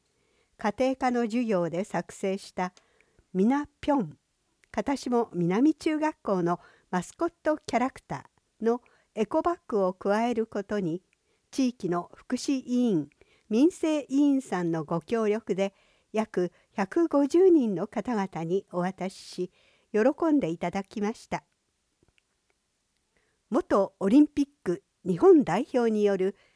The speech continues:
かけっこ教室が行われました。楽しく速く走る方法を伝授。陸上短距離の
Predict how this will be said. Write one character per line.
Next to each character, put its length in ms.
か 140
け 140
っ 40
こ 140
教 260
室 260
が 240
行 220
わ 240
れ 100
ま 140
し 140
た。 160
楽 220
し 160
く 240
速 280
く 140
走 360
る 100
方 260
法 440
を 160
伝 340
授。 200
陸 260
上 260
短 300
距 180
離 120
の 200